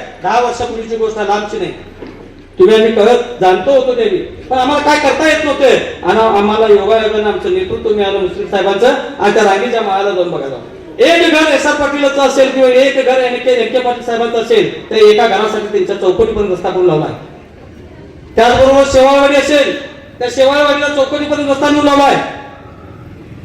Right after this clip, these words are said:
मोरवाडी असेल, सागर खोरा असेल,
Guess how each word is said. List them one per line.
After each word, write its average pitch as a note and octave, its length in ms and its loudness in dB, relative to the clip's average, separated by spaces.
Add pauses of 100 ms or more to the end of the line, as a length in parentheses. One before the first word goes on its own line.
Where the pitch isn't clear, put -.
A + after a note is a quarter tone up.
(240)
मोरवाडी C#4+ 420 2
असेल, D4 380 0 (320)
सागर C4 380 2
खोरा D4 180 2
असेल, C#4 420 2